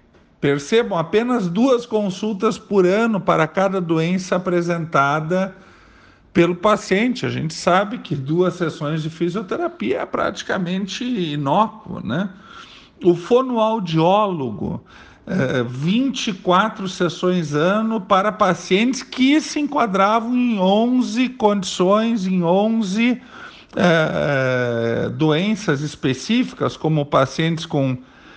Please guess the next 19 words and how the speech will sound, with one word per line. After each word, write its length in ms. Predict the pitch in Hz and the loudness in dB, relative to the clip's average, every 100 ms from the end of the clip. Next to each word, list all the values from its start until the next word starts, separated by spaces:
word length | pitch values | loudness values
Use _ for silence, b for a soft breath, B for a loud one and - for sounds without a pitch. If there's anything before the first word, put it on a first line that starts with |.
| B | B
eh, 440 | - 147 127 120 120 | 0 2 2 0 -2
fenda 500 | - 160 156 143 127 | 0 0 2 2 2
labial, 760 | 123 117 131 156 180 185 170 | 2 0 2 4 4 2 -2
dislexia, 1120 | 135 135 131 123 117 - - 175 196 196 151 | -2 -2 2 0 0 -8 -6 -2 0 2 2
apneia 420 | 127 143 131 147 131 | 2 0 0 0 -2
do 140 | 120 | -4
sono, 760 | 117 - 143 185 202 196 160 127 | -8 -2 2 4 4 2 -2 -4
queimadura. 1300 | - 135 139 123 117 127 165 202 208 175 131 123 B B B B - | -2 0 2 2 2 0 2 4 4 4 0 -4 B B B B -12
Enfim, 640 | - 147 139 135 220 220 156 | -6 -2 -2 -2 -2 0 0
havia 400 | 123 120 147 180 | -2 -2 -2 0
uma 280 | 190 190 | 0 0
restrição 1200 | 165 180 202 - 214 202 - - 170 208 220 202 165 | 0 0 0 -2 -2 -2 -2 2 2 2 0 -2 -2
de 300 | 139 151 156 | -2 0 0
sessões 880 | - 175 165 - 196 208 240 240 220 | 0 2 2 0 0 2 0 -2 -2
e 40 | |
uma 180 | 220 226 | 0 0
restrições 760 | 214 208 - 196 - 202 208 | 0 -2 -6 -8 -4 -2 -2
de 140 | 180 190 | -2 -6
situações, 1120 | - 208 196 196 196 196 196 190 165 - - | -6 -6 0 0 0 0 2 2 0 -4 -18